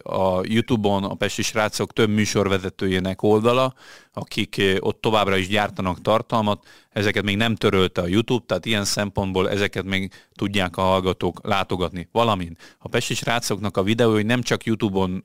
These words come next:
elérhetőek, hanem a Pesti Sr-, Srácoknak a,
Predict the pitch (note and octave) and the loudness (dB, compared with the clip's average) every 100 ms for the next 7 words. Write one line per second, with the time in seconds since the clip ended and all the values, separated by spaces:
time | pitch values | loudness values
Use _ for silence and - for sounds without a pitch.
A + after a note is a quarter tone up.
0 | _ A2 G#2+ B2 B2 C3 A#2+ A2 A#2 G#2 | _ 2 4 4 2 4 2 2 0 0
1 | G2+ G2+ A2 A2+ - - _ _ _ - | 0 -2 -2 -2 -4 -8 _ _ _ -4
2 | - G#2+ - G2+ G2+ - G2+ | 0 0 0 -2 0 2 4